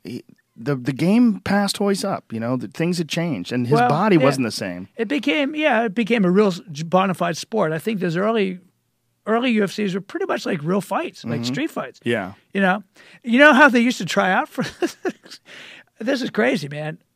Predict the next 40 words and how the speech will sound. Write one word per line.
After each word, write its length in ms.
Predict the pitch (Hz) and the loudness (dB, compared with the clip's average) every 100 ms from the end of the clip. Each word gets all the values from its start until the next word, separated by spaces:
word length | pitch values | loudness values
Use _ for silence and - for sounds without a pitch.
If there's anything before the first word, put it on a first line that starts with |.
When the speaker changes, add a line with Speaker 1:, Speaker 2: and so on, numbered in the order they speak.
| _ | _
Speaker 2:
I 240 | 180 202 269 | -4 0 0
was 160 | 208 | 0
actually 240 | 190 180 170 | -2 -4 -6
called 220 | - 180 | -4 -2
into 180 | 175 156 | -2 -6
the 80 | 135 | -8
ballroom 400 | 151 196 160 135 | -4 -2 -2 -6
by 140 | 131 | -8
Horan 560 | 123 151 180 170 135 135 _ | -8 -6 -6 -6 -8 -14 _
one 200 | 156 139 131 | -16 -14 -12
time. 280 | 127 135 - _ _ _ _ | -12 -14 -18 _ _ _ _
They 220 | 180 269 | 0 4
had 180 | 320 294 | 6 4
guys 260 | 196 208 185 | 4 0 -2
trying 340 | - 185 160 | -2 -2 -2
out 180 | 165 214 | -2 -4
for 100 | - | -6
the 100 | 147 | -8
U 140 | 151 151 | -6 -6
F 100 | 135 | -8
C 380 | 180 180 143 - | -6 -4 -4 -8
in 140 | 180 | -4
the 80 | 208 | -2
ballroom. 400 | 151 160 185 143 | -2 0 0 -2
They'd 160 | 147 160 | -4 -4
get 160 | 160 | -4
Helene 400 | 131 185 196 196 | -4 -2 -2 -2
Gracie, 520 | 160 160 170 - 208 196 _ _ _ _ _ | -2 -4 -4 -4 -6 -8 _ _ _ _ _
and 240 | 156 151 | -10 -8
they 100 | 151 151 | -6 -6
would 140 | 151 | -4
have 140 | 175 | -6
a 60 | 156 | -4
couple 240 | 175 160 | -6 -4
other, 560 | 151 175 160 170 160 160 | -2 -2 -2 -4 -4 -6
the, 220 | 156 156 143 - | -8 -10 -10 -12
uh, 260 | 147 127 | -12 -10
uh, 240 | 143 139 143 | -12 -12 -8
Gracie 320 | 165 160 151 | -6 -6 -8
family. 360 | 156 151 196 | -8 -8 -8